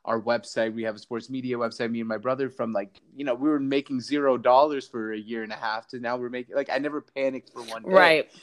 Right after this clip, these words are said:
Speaker 1: Like, I just have never been a panicking
Speaker 2: But everyone
Speaker 1: person,
Speaker 2: isn't
Speaker 1: and I don't
Speaker 2: like
Speaker 1: know
Speaker 2: that.
Speaker 1: why.
Speaker 2: Kudos to you, but everyone isn't like that. I think a lot of people in our industry are, are like that. So we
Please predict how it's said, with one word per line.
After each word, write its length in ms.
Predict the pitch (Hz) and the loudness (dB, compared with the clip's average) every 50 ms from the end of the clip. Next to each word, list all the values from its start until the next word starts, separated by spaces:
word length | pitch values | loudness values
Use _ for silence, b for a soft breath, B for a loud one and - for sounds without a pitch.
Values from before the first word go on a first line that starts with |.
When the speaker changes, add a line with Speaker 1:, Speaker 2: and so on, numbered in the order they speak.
| B B - | B B -2
Speaker 1:
Like, 120 | - 175 - | 0 2 4
I 120 | 131 143 | 4 4
just 140 | 135 156 151 | 4 2 -4
have 60 | 156 165 | 2 4
never 200 | 175 175 175 175 | 4 6 6 6
been 140 | 143 175 165 | 4 4 2
a 60 | 151 | 2
panicking 260 | - - 156 147 147 - | 0 0 -2 0 4 6
Speaker 2:
But 160 | 220 214 - | 6 6 8
everyone 460 | 220 240 254 294 311 311 285 269 262 | 6 6 6 8 6 8 8 8 6
Speaker 1:
person, 100 | 254 240 226 | 6 6 4
Speaker 2:
isn't 100 | 208 208 | 2 2
Speaker 1:
and 60 | - | 2
I 20 | - | 4
don't 60 | 190 | 6
Speaker 2:
like 200 | 190 202 208 - | 6 6 4 4
Speaker 1:
know 60 | 127 | 0
Speaker 2:
that. 300 | - 170 165 160 139 - - | -2 0 0 -2 -4 -4 -2
Speaker 1:
why. 140 | - 110 - | -2 0 0
Speaker 2:
Kudos 300 | - 311 294 285 254 - | 0 0 -2 -2 -4 -8
to 120 | - 240 | -10 -8
you, 220 | 208 202 214 220 | -6 -6 -6 -6
but 180 | 214 185 170 - - | -4 -4 -6 -4 -2
everyone 420 | 175 185 208 220 208 202 202 196 | -4 -4 -4 -6 -6 -6 -6 -6
isn't 340 | 196 185 175 180 175 - - | -6 -8 -8 -10 -10 -10 -8
like 320 | 165 160 160 170 165 _ | -6 -4 -4 -4 -4 _
that. 300 | - 175 170 170 170 160 - | -6 -4 -4 -2 -4 -4 -8
I 80 | 180 | -10
think 200 | 180 - 208 196 | -12 -10 -8 -8
a 40 | 196 | -6
lot 220 | 180 175 170 170 180 | -6 -4 -4 -6 -6
of 80 | 175 | -8
people 300 | - 196 180 - 175 165 | -14 -20 -12 -10 -8 -8
in 260 | - - 170 165 160 - - | -8 -10 -12 -14 -14 -12 -6
our 240 | - 156 156 156 156 | -4 -4 -4 -4 -6
industry 760 | 143 - 160 160 160 160 156 - - 160 156 151 151 151 151 b b b b b b b _ - | -8 -8 -10 -10 -10 -10 -12 -12 -12 -10 -10 -8 -8 -8 -10 b b b b b b b _ -2
are, 500 | - - 165 170 165 165 160 160 151 - _ _ _ - | 0 0 2 0 0 0 -2 -2 -4 -6 _ _ _ 0
are 220 | - 190 190 185 175 | 4 4 4 4 4
like 360 | 170 165 160 165 170 _ - | 0 -2 -4 -4 -6 _ -6
that. 280 | - 190 190 190 160 - | -4 -4 -4 -4 -6 -8
So 160 | - 180 170 | -6 -6 -6
we 340 | 165 165 170 170 170 160 | -4 -4 -4 -6 -6 -8